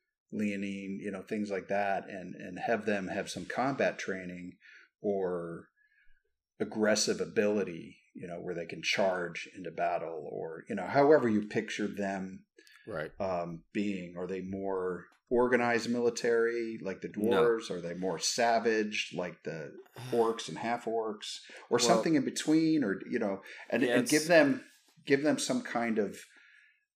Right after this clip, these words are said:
Speaker 1: ability like that, and then have them pick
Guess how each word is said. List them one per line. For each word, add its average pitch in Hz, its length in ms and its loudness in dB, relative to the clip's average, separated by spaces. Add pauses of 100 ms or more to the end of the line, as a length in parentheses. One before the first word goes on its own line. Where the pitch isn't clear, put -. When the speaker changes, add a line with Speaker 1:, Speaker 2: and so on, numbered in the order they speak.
(140)
Speaker 1:
ability 107 760 4
like 87 300 -4
that, 95 400 4 (440)
and 107 160 2
then 120 340 4
have 117 340 0
them 113 220 0
pick 117 280 2